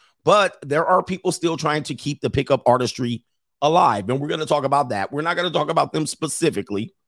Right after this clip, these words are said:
We're not gonna name too many names. So if there's a current person that you might think is a pickup artist, we're not gonna name them because I'm not trying to create beef. But we are gonna show some people still working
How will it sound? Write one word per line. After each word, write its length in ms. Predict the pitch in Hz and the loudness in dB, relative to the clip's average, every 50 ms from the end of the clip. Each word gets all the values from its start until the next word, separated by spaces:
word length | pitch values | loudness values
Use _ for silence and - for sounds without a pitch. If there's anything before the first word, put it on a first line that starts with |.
| _ _ _ _ _ _ _ | _ _ _ _ _ _ _
We're 100 | 139 147 | -2 0
not 180 | 151 156 170 185 | 2 2 2 2
gonna 160 | 190 190 185 | 0 -2 -2
name 380 | 175 175 170 170 170 170 170 147 | -2 -2 -2 -2 0 -2 -2 -4
too 200 | - - 165 202 | -4 -4 -2 0
many 280 | 220 202 175 151 131 | 0 0 2 0 0
names. 540 | 117 101 95 95 98 107 123 127 - - - _ _ _ _ _ _ _ _ _ | -2 -2 -2 -4 -4 -4 -4 -4 -6 -10 -12 _ _ _ _ _ _ _ _ _
So 160 | - 175 175 | -2 0 0
if 100 | 165 - | 0 2
there's 200 | 180 196 185 156 | 2 2 2 0
a 60 | 175 | -2
current 360 | - - 175 170 175 165 - | -4 -2 0 2 2 0 0
person 440 | - - 156 156 - 160 147 147 131 | 0 0 0 0 0 -2 -2 -2 -2
that 200 | 120 117 113 - - | 0 -2 -2 -2 -4
you 140 | 147 147 | -6 -4
might 240 | 143 131 131 123 - | -2 -4 -4 -4 -6
think 160 | 139 139 123 | -6 -6 -6
is 140 | 127 113 98 | -6 -6 -6
a 60 | 113 | -6
pickup 320 | - - - - 127 110 - | -4 -4 -4 -2 -2 -2 0
artist, 440 | 95 98 98 98 110 - - - - _ _ _ _ _ _ _ _ _ _ _ _ _ - | 0 0 0 0 -2 -6 -8 -10 -18 _ _ _ _ _ _ _ _ _ _ _ _ _ 0
we're 100 | 208 233 | 0 2
not 180 | 220 196 180 | 2 2 0
gonna 160 | 160 135 123 | 0 -2 -2
name 280 | 120 117 107 101 92 78 | -2 -2 -4 -4 -6 -8
them 180 | 82 - - 80 | -10 -14 -12 -12
because 260 | 104 107 147 131 151 | -2 -2 0 0 0
I'm 100 | 170 175 | 0 -2
not 140 | 165 156 - | -2 -4 -2
trying 180 | 151 147 147 | -4 -4 -4
to 40 | 135 | -6
create 440 | - - 131 131 117 110 98 87 85 | -8 -8 -6 -4 -4 -4 -4 -6 -4
beef. 280 | 127 131 120 - - - _ _ _ _ _ | -4 -4 -4 -4 -10 -18 _ _ _ _ _
But 340 | - 202 196 170 - - - - _ _ _ - | 2 4 4 4 0 -2 -8 -18 _ _ _ -4
we 120 | 175 175 | 2 4
are 160 | 170 190 214 | 4 4 4
gonna 220 | 190 202 196 190 185 | 2 0 0 -2 -2
show 300 | - - 180 180 190 180 | 0 2 2 2 2 2
some 240 | - 165 147 143 | 0 -2 -2 -2
people 500 | - 175 175 165 - 120 104 104 120 - _ _ _ _ _ _ _ _ | -2 -2 -2 -2 -4 -4 -6 -6 -8 -10 _ _ _ _ _ _ _ _
still 440 | - - - - 202 208 202 180 | -12 -8 0 4 4 4 4 4
working 480 | 160 170 170 147 - - 151 156 143 | 0 -2 -2 -2 -4 -6 -6 -6 -6